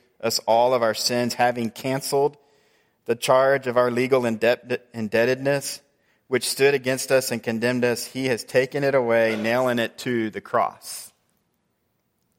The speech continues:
What I earned because of my sin is I earned eternal death. It's the wages of sin is death. But the gift of God is eternal life through Christ Jesus our Lord. He canceled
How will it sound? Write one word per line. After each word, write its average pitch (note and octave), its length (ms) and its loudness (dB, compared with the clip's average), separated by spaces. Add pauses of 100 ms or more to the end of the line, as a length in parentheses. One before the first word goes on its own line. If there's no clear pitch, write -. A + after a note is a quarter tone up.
(720)
What A2 160 -8
I D3+ 200 4
earned D#3 280 2
because C3+ 340 0
of B2 100 0
my C#3 240 2
sin B2+ 420 0
is A2+ 160 -2
I A#2+ 260 4
earned G2+ 420 -4 (1300)
eternal G#2+ 460 -4
death. F#2 260 -8 (1400)
It's - 140 -20
the G2 120 -18
wages A#2 460 -4
of G#2+ 120 -10
sin G2+ 300 -14
is E2+ 380 -20
death. - 260 -12 (560)
But - 120 -20
the F#2 60 -20
gift A#2 240 -10
of A2+ 80 -8
God A2+ 280 0
is G2+ 120 -8
eternal G#2+ 360 -10
life F#2+ 180 -6
through G2+ 120 -20
Christ - 340 -12
Jesus F#2 440 -20
our F2 280 -8 (340)
Lord. F#2 240 -14
He A2+ 160 -12
canceled A#2+ 580 -6